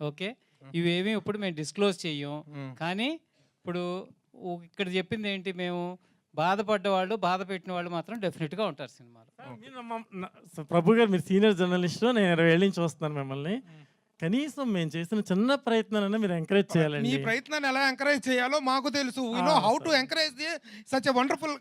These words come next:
Speaker 2: concept. మేము
Speaker 3: ఆ,
Speaker 2: కాదంటలేదు.
Speaker 3: definitely.
Speaker 2: కానీ to what
Speaker 3: సార్,
Speaker 2: extent we are giving
Speaker 3: వాదార్చలేదు
Speaker 2: the,
Speaker 3: సార్,
Speaker 2: to
Speaker 3: ఎవరు
Speaker 2: what
Speaker 3: వాదార్చలేదు.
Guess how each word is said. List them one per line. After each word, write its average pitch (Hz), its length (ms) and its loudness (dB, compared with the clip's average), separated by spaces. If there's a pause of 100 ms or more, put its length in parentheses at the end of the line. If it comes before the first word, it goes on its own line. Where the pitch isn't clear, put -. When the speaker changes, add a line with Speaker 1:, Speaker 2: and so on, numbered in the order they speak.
(140)
Speaker 2:
concept. 269 360 -2
మేము 233 180 -2
Speaker 3:
ఆ, 208 140 4
Speaker 2:
కాదంటలేదు. 302 480 0
Speaker 3:
definitely. 240 420 2
Speaker 2:
కానీ 294 200 0
to 285 140 -6
what 190 220 -2
Speaker 3:
సార్, 320 40 -2
Speaker 2:
extent 349 240 6
we 240 140 6
are - 20 8
giving 320 120 8
Speaker 3:
వాదార్చలేదు 339 400 8
Speaker 2:
the, 269 60 2
Speaker 3:
సార్, 202 220 4
Speaker 2:
to 190 160 0
Speaker 3:
ఎవరు 254 220 8
Speaker 2:
what 330 140 8
Speaker 3:
వాదార్చలేదు. 277 680 6